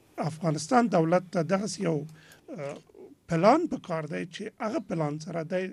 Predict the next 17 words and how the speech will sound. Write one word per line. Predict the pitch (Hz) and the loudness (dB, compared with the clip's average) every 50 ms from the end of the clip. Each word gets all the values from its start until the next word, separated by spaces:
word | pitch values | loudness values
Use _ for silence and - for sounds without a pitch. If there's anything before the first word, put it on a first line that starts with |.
| - _ _ - | -12 _ _ -14
قطر | - 165 156 - 190 185 | -12 -10 -6 -4 -4 -2
دفتر، | 180 170 165 165 - - 214 190 - - - 165 - - - | -2 -4 -10 -10 -10 -10 -10 -8 -8 -8 -10 -10 -10 -8 -6
قطر | 175 156 - 196 190 | -6 -2 -2 -2 -2
ته | 190 - 156 | -2 -2 0
ورشي، | 147 165 175 185 190 185 - - 170 143 - - - - - - - | 2 4 4 4 4 2 -4 -10 -12 -14 -14 -16 -20 -20 -20 -12 -4
یعنی | - 190 190 185 180 | -2 0 0 0 -2
خپل | 185 - - 277 285 277 | -4 -4 0 2 2 2
شرایط | 202 - 202 175 170 185 202 214 240 - _ _ - - - _ - | 2 0 -2 -2 0 2 0 0 0 -4 _ _ -20 -20 -10 _ 2
هلته | 202 214 202 - 208 | 2 2 2 0 -4
په | 160 - 175 | -4 -2 -2
میز | 151 156 185 202 196 196 - - | -2 0 0 -2 -2 -4 -6 -6
کیږدي | - 180 208 202 - 226 208 196 - | -2 -2 -2 -2 -2 -6 -6 -6 -6
چې | - 190 160 156 156 156 - | -6 -6 -4 -6 -6 -8 -10
افغانان | - 165 160 160 151 151 151 175 190 190 180 151 | -10 -10 -10 -8 -8 -6 -4 -4 -2 -4 -2 -2
دغه | 175 185 180 190 | -2 -2 -2 -2
شی | 175 - - 190 160 139 120 | -4 -6 -6 -6 -6 -4 -2
غواړي. | 170 170 175 160 143 131 | 2 2 2 2 0 -6